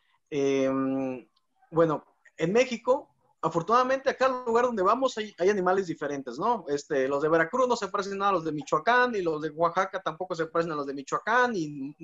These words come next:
más al norte ni se diga. Entonces, eh, pues noso-, nosotros procuramos siempre llegar bien informados, bien estudiados al, al sitio donde vamos a ir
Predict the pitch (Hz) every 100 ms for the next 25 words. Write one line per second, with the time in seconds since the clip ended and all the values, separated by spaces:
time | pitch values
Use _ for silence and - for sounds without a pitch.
0 | 156 151 156 190 185 185 202 214 185 160
1 | 135 123 127 - _ _ - - - -
2 | 143 147 151 185 180 196 170 156 143 135
3 | 131 127 123 120 - _ - 170 165 180
4 | 175 170 160 196 208 214 214 160 - 147
5 | 185 208 202 - - - 220 214 214 233
6 | 226 226 151 208 147 170 190 - 165 185
7 | 196 208 185 - 143 165 190 208 247 -
8 | 147 190 202 202 - 165 170 175 190 196
9 | - 117 - 123 127 - 160 160 147 135
10 | 151 165 165 160 180